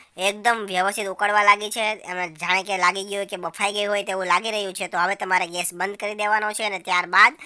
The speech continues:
તમારે મિત્રો, ગરણીની મદદથી આ દાળને ગાળી લેવાની છે, એટલે કે એની અંદરનું જે પાણી છે તમારે અલગ કરી લેવાનું છે અને ત્યારબાદ તમારે મિત્રો, સ્વચ્છ પાણીથી આ દાળને ધોઈ નાખવાની છે. આટલું કર્યા બાદ હવે તમારે મિત્રો, જે આ દાળ છે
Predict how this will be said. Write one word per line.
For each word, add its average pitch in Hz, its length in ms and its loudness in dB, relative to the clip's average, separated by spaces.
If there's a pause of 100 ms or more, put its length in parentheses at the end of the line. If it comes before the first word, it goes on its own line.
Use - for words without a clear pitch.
(340)
તમારે 202 280 6
મિત્રો, 214 240 -2
ગરણીની 196 400 0
મદદથી 202 500 -6
આ 190 100 4
દાળને 180 360 2
ગાળી 170 320 -4
લેવાની 196 320 -4
છે, 196 140 -8
એટલે 190 140 -8
કે 180 120 -12
એની 185 140 -8
અંદરનું 190 280 -6
જે 190 100 -4
પાણી 196 420 0
છે 208 120 -6
તમારે 180 280 -2
અલગ 170 220 -4
કરી 165 240 -10
લેવાનું 160 380 -6
છે 170 160 -8 (460)
અને 185 200 -4
ત્યારબાદ 190 560 8
તમારે 196 280 2
મિત્રો, 196 300 -6
સ્વચ્છ - 340 -6
પાણીથી 185 380 -2
આ 180 100 2
દાળને 170 420 -2
ધોઈ 160 240 -12
નાખવાની 151 440 -10
છે. 165 120 -12
આટલું 160 320 -8
કર્યા 175 280 -4
બાદ 196 440 8 (360)
હવે 214 200 2
તમારે 190 340 6
મિત્રો, 190 300 -2
જે 185 100 -6
આ 185 80 6
દાળ 180 400 6
છે 208 280 -8